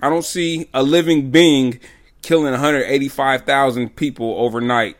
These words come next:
like, all the time. That, I don't even think the Bible talks about it again, other than that one time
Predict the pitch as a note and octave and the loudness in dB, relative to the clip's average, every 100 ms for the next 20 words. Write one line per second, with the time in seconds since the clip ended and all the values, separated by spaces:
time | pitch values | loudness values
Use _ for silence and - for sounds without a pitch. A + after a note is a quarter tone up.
0 | - G#2+ G2 - A2+ A#2 G#2+ G2+ B2 A#2 | -8 -6 -6 -8 -4 -2 -4 -6 -4 -4
1 | A2 A#2 _ _ _ - - D#3 F3+ F3 | -6 -10 _ _ _ -16 -6 -2 -2 -4
2 | F3 D#3 C3 A2 C3 D3 C3 - A2+ A#2 | -6 -4 -4 0 0 2 -2 -4 -4 -4
3 | A2+ A2 A2 G#2 - - A2+ A2+ C3+ B2+ | -6 -2 -2 -2 -8 -12 -10 -2 0 0
4 | G#2 G2 - _ _ _ _ - B2+ B2+ | -2 -6 -12 _ _ _ _ -4 -2 0
5 | A#2+ A#2+ A2+ G2 A2 A#2+ G#2+ C3+ C#3 A#2+ | -2 -2 -2 -4 -4 -4 -4 -4 -2 0
6 | A2+ G#2+ B2 | -2 -4 -10